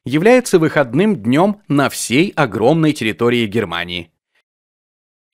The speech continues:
День немецкого единства – очень важный день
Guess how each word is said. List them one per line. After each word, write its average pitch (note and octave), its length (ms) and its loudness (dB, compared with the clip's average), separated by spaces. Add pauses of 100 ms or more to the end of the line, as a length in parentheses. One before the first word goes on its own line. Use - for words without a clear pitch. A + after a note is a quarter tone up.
(140)
День C#3+ 240 4
немецкого C#3+ 500 0
единства – C3+ 520 0
очень D3+ 460 0
важный G#2+ 440 0
день E2+ 380 -8